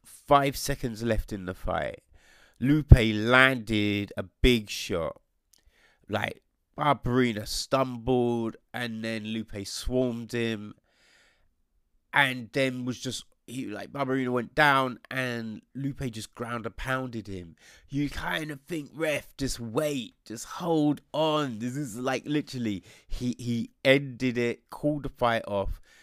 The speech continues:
and then the fight actually ended. So it was that close to going. And if it had gone to a decision, when they looked at the cards, Barberena would have won.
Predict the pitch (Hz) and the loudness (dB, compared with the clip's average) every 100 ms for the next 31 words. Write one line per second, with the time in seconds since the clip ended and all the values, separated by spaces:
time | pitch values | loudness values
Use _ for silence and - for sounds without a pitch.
0 | - _ _ 123 110 107 104 95 - 104 | -20 _ _ -8 -6 -8 -10 -10 -6 -4
1 | 98 - 101 - - 92 85 85 80 - | -4 -8 -12 -12 -10 -8 -8 -10 -16 -18
2 | - _ _ - 101 95 95 - 147 156 | -20 _ _ -14 -10 -8 -8 -4 4 4
3 | - - - 127 117 98 82 - - 95 | 4 -8 -4 2 2 2 -2 -6 -6 -2
4 | 110 110 101 85 78 - - _ - - | 2 4 4 -2 -10 -20 -20 _ 0 2
5 | 180 135 190 - 156 156 156 143 117 - | 2 0 -8 -4 -2 -2 0 -2 -4 0
6 | 139 135 - 143 127 127 113 - - 165 | 0 0 0 2 0 -2 -6 -6 -2 2
7 | 240 196 139 123 131 175 190 _ _ 127 | 2 2 0 0 -2 -6 -14 _ _ -2
8 | 139 143 151 - - - 123 - 175 170 | 2 2 2 2 -2 -4 -6 -4 -2 -2
9 | 147 131 123 - - _ - 151 143 151 | -2 -4 -8 -20 -20 _ -8 -6 -4 -2
10 | 160 165 151 139 151 143 120 127 135 156 | 0 -2 -4 -4 -2 -4 -4 -2 0 0
11 | 156 143 104 76 | -2 -4 -6 -12